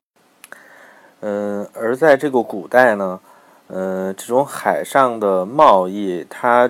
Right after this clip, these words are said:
主要承担的这种作用呢，是承-，是把这个中东地区的这种，有些从中东地区，呃，输出的一些商品，像什么丝绸啊、胡椒啊，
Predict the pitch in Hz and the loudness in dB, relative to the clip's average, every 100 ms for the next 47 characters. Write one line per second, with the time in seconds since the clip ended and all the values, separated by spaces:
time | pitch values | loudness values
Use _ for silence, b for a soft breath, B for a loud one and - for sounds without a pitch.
0 | 123 - 90 80 98 131 110 92 101 104 | -2 -14 -14 -10 2 4 4 2 -10 -2
1 | 123 123 113 110 98 95 90 - B B | 0 0 -4 -6 -10 -8 -10 -12 B B
2 | B - 147 107 95 90 92 - 95 - | B -2 0 0 -4 -8 -10 -10 -10 -10
3 | 98 95 B B _ - 104 - - - | -12 -12 B B _ -8 -4 -4 -6 -6
4 | 208 202 _ _ _ 147 151 151 151 151 | -6 -6 _ _ _ -6 -4 -4 -6 -4
5 | 123 95 - 101 98 90 90 78 78 _ | -8 -8 -12 -10 -10 -8 -12 -12 -16 _
6 | b b b - 85 - 107 110 110 101 | b b b -14 -12 -6 -6 -6 -10 -10
7 | - 151 151 151 147 104 95 104 104 101 | -8 -4 -4 -6 -8 -10 -10 -8 -8 -10
8 | B B B 92 90 87 90 78 - - | B B B -6 -4 -4 -6 -10 -14 -8
9 | 120 110 117 107 101 101 101 - 113 113 | -8 -8 -6 -4 -4 -4 -6 -2 -2 -2
10 | - 76 78 b b - 104 101 101 104 | -12 -16 -18 b b -8 -6 -6 -8 -10
11 | - 131 127 101 95 110 101 95 98 - | -6 -6 -4 -4 2 4 4 0 -6 -8
12 | 107 117 113 110 101 90 | -8 2 6 6 4 -2